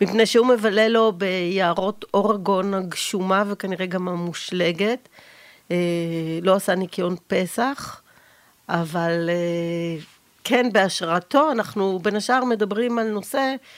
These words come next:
שלא מרבים לדבר בו בהקשר ה-, נגיד, הסוציולוגי, או בהקשר ה-,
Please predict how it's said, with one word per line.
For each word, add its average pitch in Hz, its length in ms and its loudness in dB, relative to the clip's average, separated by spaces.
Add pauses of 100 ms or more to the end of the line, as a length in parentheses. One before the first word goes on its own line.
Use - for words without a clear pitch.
(400)
שלא 208 440 2
מרבים 240 380 4
לדבר 202 640 0
בו 196 680 0 (460)
בהקשר 208 1040 0
ה-, 170 520 -2 (300)
נגיד, 185 200 0
הסוציולוגי, 180 960 0
או 147 140 0
בהקשר 165 580 -4
ה-, 156 480 -2